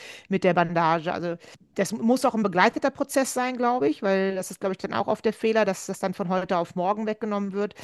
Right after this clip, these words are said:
Aber, ähm, ich bin da überhaupt gar kein Freund von und ich, hatten, wir hatten das, glaub ich, auch in der, in der Originalaufnahme gesagt. Wir haben das selber erlebt aus Trainerin-Sicht und auch aus Spielerin-Sicht. Es gibt in den U S A immer den Trend, dass wirklich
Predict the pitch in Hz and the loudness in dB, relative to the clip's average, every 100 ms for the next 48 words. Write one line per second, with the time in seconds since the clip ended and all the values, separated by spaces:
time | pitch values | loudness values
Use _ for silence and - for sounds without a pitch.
0 | - - - - 180 175 175 175 175 - | -16 -16 -6 2 2 4 2 2 -2 0
1 | 180 170 170 - 185 - 156 190 185 175 | 0 0 -4 -8 -12 -2 0 2 2 0
2 | 165 175 170 175 175 170 - 175 175 175 | 0 -4 -4 -6 -6 -6 -4 -6 -4 -8
3 | 165 160 - - - - - 165 170 165 | -8 -12 -14 -12 -10 -12 -10 -8 -8 -10
4 | 170 170 - - 160 165 165 - - - | -8 -8 -10 -12 -8 -8 -8 -14 -20 -20
5 | - - 185 180 180 180 190 185 175 165 | -18 -4 2 4 4 4 2 2 2 4
6 | 196 185 180 180 170 180 175 170 175 - | 2 0 -2 -2 -2 -2 -2 0 -2 -2
7 | 175 170 170 175 185 190 175 175 175 - | -6 -6 -4 -2 0 0 -2 -4 -8 -6
8 | 185 180 180 175 170 160 170 175 - 185 | -4 -2 -2 -4 -6 -8 -8 -8 -6 -2
9 | 180 180 175 170 160 - 156 - - - | 0 0 -2 -4 -8 -12 -14 -18 -20 -20
10 | - _ _ _ - 196 214 202 - 185 | -20 _ _ _ 0 0 2 0 2 4
11 | 208 196 196 190 180 - 190 190 180 185 | 4 4 2 0 -2 -2 -2 -2 -4 -4
12 | 190 - | -8 -10